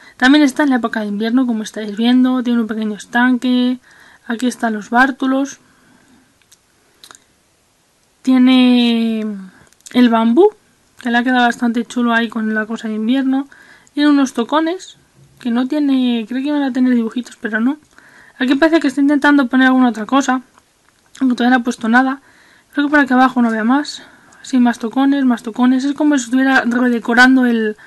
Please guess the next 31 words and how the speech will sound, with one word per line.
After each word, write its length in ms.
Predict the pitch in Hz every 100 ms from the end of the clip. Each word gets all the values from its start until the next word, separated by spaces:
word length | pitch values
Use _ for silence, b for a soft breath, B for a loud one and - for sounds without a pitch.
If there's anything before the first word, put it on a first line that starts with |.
| b b b _
el 160 | 226
pueblo. 360 | 196 233 208 185 _ _ _ _ _ _ _ _ b b b b b _
Estamos 300 | 262 262 247
otra 140 | 247
vez 80 | 240
aquí 280 | 226 247 233
en, 440 | 220 208 190 185 b b b b b
en 140 | 240 226
el, 420 | 214 196 190 185 _ _ _ _ _ _ _ _ _ _ _ _ _ _ _ - B B B _
en 60 | 208
la 100 | 196
plaza, 320 | 233 254 277
así 120 | 233
que 80 | 233
vámonos 260 | 240 247
a 40 | 226
ir 80 | -
para 120 | 190
arriba. 300 | 233 294 370 _ b b b b b b
Cuando 300 | 233 226 233
hemos 340 | 233 233 226
visto 220 | 208 196 220
antes, 240 | 240 262
no 60 | 269
hemos 140 | 269
visto 200 | 254 254
que 80 | 240
tenga 180 | 240 220
diseños, 420 | 214 240 254 262
pero 160 | 214
bueno, 240 | 214 247